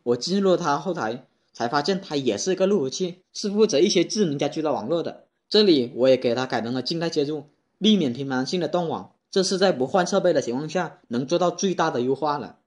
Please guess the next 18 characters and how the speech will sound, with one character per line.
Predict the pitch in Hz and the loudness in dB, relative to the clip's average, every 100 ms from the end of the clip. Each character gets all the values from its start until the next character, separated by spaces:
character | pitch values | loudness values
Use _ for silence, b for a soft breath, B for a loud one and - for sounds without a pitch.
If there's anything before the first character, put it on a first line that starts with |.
| - | -6
但 | 185 | 0
是 | 208 | 2
我 | 151 | 2
还 | 117 | 0
是 | 160 | 0
要 | 202 | 2
把 | 185 110 | 2 2
目 | 170 | 0
前 | 175 131 | -2 -2
的 | 123 | -4
情 | 123 | -4
况 | 160 156 B | -4 -6 B
和 | B 127 | B -6
粉 | 127 110 | -4 -6
丝 | 131 | -6
说 | 127 127 | -4 -4
一 | |
下。 | 131 151 | -4 -6